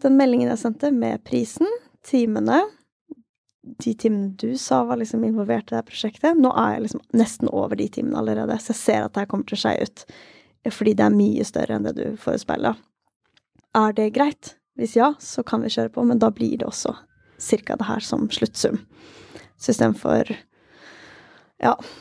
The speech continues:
fem til ti tusen, så er vi oppe i tjue, tjuefem, da.» Og da fikk jeg svar, «Å ja, nei, det hadde ikke jeg helt fått med meg.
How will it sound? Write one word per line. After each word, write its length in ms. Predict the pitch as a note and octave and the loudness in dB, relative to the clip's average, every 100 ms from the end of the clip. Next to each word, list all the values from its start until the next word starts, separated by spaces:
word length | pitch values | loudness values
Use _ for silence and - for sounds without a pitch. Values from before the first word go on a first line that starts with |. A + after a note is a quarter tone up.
| - - - | -20 -20 -20
fem 220 | - A#3 G#3+ | 0 2 4
til 100 | A3 | 2
ti 120 | - | 2
tusen, 300 | G#3+ G#3+ G#3+ G3+ | 0 -2 -4 -2
så 140 | A3+ A2 | 0 0
er 80 | G#3+ | 0
vi 60 | |
oppe 180 | - - | -4 -6
i 60 | - | -4
tjue, 240 | - A3 | -2 -4
tjuefem, 420 | G#3+ G#3+ - A#3 - | -2 -2 0 0 2
da.» 100 | - - - _ _ _ _ - _ _ _ _ - | 0 -4 -20 _ _ _ _ -20 _ _ _ _ 0
Og 160 | A#3+ A3+ | 0 2
da 120 | A3+ | 0
fikk 240 | A3+ A3 A3 | -2 -8 -8
jeg 80 | - | -8
svar, 200 | A#3 A#3 _ _ _ | -8 -8 _ _ _
«Å 100 | D4 | 2
ja, 160 | D4+ C#4+ | 4 4
nei, 260 | B3+ B3+ D4 C#4 | 2 2 2 0
det 180 | - D4 D4 D4 D4 D4 D4 - _ _ _ _ | 4 4 4 2 0 0 -2 -6 _ _ _ _
hadde 260 | C#4+ C4 A#3 | -2 -2 -4
ikke 160 | A#3 A#3+ | -2 0
jeg 100 | A3 | 0
helt 220 | A3 - | -4 -4
fått 200 | A#3 - | -8 -6
med 160 | - A#3 | -6 -4
meg. 240 | A#3 A3+ | -2 -4